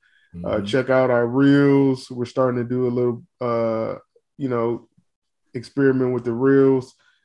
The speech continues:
Speaker 1: um, on Instagram. You know, we always put stuff on stories and, um, posts. So just check us out there. Um,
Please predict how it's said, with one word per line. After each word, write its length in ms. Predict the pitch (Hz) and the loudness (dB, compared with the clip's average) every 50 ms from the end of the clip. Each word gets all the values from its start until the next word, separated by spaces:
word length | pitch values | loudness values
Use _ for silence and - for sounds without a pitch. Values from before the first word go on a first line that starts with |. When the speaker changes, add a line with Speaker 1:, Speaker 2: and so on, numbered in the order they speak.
| _ _ - | _ _ -10
Speaker 1:
um, 300 | 117 113 117 113 110 107 | -6 -6 -4 -4 -4 -4
on 180 | 110 113 113 113 | -4 -4 -4 -2
Instagram. 920 | 123 131 131 131 - 127 123 127 127 127 127 127 127 127 123 123 120 113 - _ _ | -4 -4 -4 -4 -6 -8 -6 -4 -4 -4 -4 -4 -4 -4 -4 -6 -8 -10 -14 _ _
You 80 | 123 | -8
know, 140 | 123 120 120 | -4 -4 -2
we 100 | 117 123 | 0 0
always 240 | 120 123 120 120 117 | 2 2 0 0 -2
put 180 | - - 123 117 | -6 -10 -12 -10
stuff 220 | - 127 117 110 | -6 -8 -8 -6
on 160 | 117 113 107 104 | -6 -8 -10 -10
stories 720 | - - 123 120 120 120 120 120 120 117 113 113 113 117 | -10 -8 -6 -6 -4 -4 -4 -4 -4 -4 -4 -6 -8 -8
and, 440 | 104 107 110 110 110 110 110 110 101 | -10 -10 -10 -8 -8 -8 -10 -10 -12
um, 440 | 101 107 107 107 107 110 110 113 - _ _ | -12 -12 -12 -12 -12 -14 -14 -16 -18 _ _
posts. 480 | - 123 123 123 117 120 - - _ _ _ | -6 -4 -4 -4 -4 -8 -14 -20 _ _ _
So 280 | - - 117 110 110 | -16 -12 -10 -8 -8
just 260 | 110 117 127 127 - - | -8 -8 -10 -12 -10 -2
check 200 | - 151 139 139 | -2 -2 0 0
us 140 | 135 - 143 | -4 -4 -4
out 220 | 131 127 123 123 | -4 -4 -4 -2
there. 400 | 127 127 123 123 123 123 123 - _ _ _ _ _ _ _ _ - | -2 -2 0 0 -2 -2 -4 -8 _ _ _ _ _ _ _ _ -10
Um, 540 | 117 117 113 113 113 113 113 110 107 110 | -8 -8 -6 -6 -6 -8 -8 -8 -10 -12